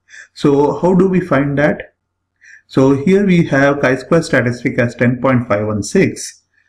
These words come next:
So you can see for corresponding to two degrees of freedom, ten point five one six, okay, will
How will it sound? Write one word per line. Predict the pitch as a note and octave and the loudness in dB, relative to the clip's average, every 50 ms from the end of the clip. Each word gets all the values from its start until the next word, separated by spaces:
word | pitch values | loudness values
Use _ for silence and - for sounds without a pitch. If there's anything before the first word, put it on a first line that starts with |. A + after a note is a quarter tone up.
| _ _ | _ _
So | _ - D3+ | _ 0 0
you | D3 D#3 D#3 | 0 0 0
can | - F3 E3+ D#3+ | 0 0 0 0
see | - - - G#3+ G3+ F3+ C3 - - - - _ _ _ _ _ | -2 -2 -2 0 2 2 2 0 -2 -4 -10 _ _ _ _ _
for | _ - C3+ | _ -6 -4
corresponding | - C3+ B2+ C3+ D3 - - - - F3 D#3+ E3+ F3 F3+ F3+ E3 | 0 0 0 0 -2 -4 -8 -4 -2 0 0 2 2 0 0 2
to | E3+ E3 E3 - - _ _ _ _ - | 0 -2 -2 -4 -12 _ _ _ _ 0
two | D#3+ E3+ | 0 2
degrees | D#3 D3+ D3 C#3 D3 D3 - | 2 0 2 2 0 0 2
of | D3 C3+ - | 0 -4 -2
freedom, | - D3+ D#3+ C#3+ C3 A2+ A2+ A2+ A2 - - - - - _ _ _ _ | 0 -2 0 2 2 2 2 2 0 -2 -10 -20 -20 -20 _ _ _ _
ten | - C#3+ D#3 E3+ E3 | -2 2 2 2 0
point | - - E3+ F3 F#3 F3 - | 0 0 0 0 0 0 0
five | - C#3 C#3 C#3 C3+ | 0 0 0 0 0
one | C#3+ C#3+ C#3 | 0 -2 -2
six, | B2+ - E3 D3+ - - - - - - _ _ _ _ _ _ _ _ _ _ _ _ _ _ _ _ _ _ _ _ _ - | -2 0 -2 -2 -2 -4 -10 -16 -18 -20 _ _ _ _ _ _ _ _ _ _ _ _ _ _ _ _ _ _ _ _ _ -4
okay, | A#2 A2 - - - C#3+ D3+ F3+ F3+ - - _ _ _ _ _ | -4 -2 -2 -4 -2 0 0 0 -2 -4 -10 _ _ _ _ _
will | - C3+ C#3 C3+ C3+ C3+ | 0 2 4 4 2 0